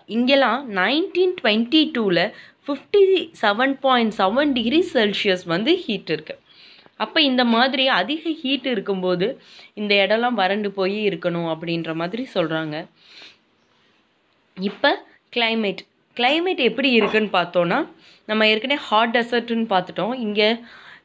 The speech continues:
கிளைமேட் வந்து ரொம்ப ஹாட்டா இருக்கு. ரொம்ப ஷார்ட் ரெய்னி சீசன்ஸ் தான். ஸ்கை, ஸ்கை வந்து எப்படி இருக்குன்னா, கிளவுட்லெஸ், கிளவுட்ஸ்லாம் இருக்காது, ரொம்ப கிளியரா இருக்கு.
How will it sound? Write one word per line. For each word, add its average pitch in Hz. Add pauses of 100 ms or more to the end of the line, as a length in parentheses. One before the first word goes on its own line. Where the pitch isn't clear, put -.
(120)
கிளைமேட் 302
வந்து 240
ரொம்ப 226 (1900)
ஹாட்டா 226
இருக்கு. 202
ரொம்ப 240
ஷார்ட் 277
ரெய்னி 226
சீசன்ஸ் 185
தான். 208
ஸ்கை, 214 (300)
ஸ்கை 220
வந்து 247 (480)
எப்படி 233
இருக்குன்னா, 233
கிளவுட்லெஸ், 226 (100)
கிளவுட்ஸ்லாம் 220
இருக்காது, 196
ரொம்ப 220
கிளியரா 214 (120)
இருக்கு. 165